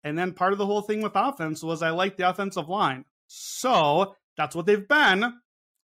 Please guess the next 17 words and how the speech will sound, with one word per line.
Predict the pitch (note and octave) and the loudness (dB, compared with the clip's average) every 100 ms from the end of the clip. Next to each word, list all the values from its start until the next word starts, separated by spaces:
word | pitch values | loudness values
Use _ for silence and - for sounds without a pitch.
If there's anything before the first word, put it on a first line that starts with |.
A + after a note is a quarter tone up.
| _ - | _ -12
Laremy | C#3+ D#3 F3 G3+ | -4 -2 0 0
Tunsil, | A#3 A#3+ - D#3 B2+ | 2 0 0 -6 -6
the | C3+ | -8
star | - E3 | -2 -2
tackle, | F3 G#3 G#3+ G#3+ C3 B2+ | 0 2 2 0 -8 -8
looks | D3 - | -10 -4
like | E3+ | -4
he's | F#3+ | -4
gonna | F#3+ G3 | -4 -4
play | G3 A3 A3 | -2 0 0
this | D#3+ C3 - | 0 -4 -8
week. | C3+ B2+ _ - | -12 -12 _ -10
I | D3+ | -6
need | D#3+ G3+ A#3 | -4 -2 0
him | A#3+ | 2
out | A3+ F3+ - | 4 2 0
there. | C3+ B2+ B2+ | -6 -6 -10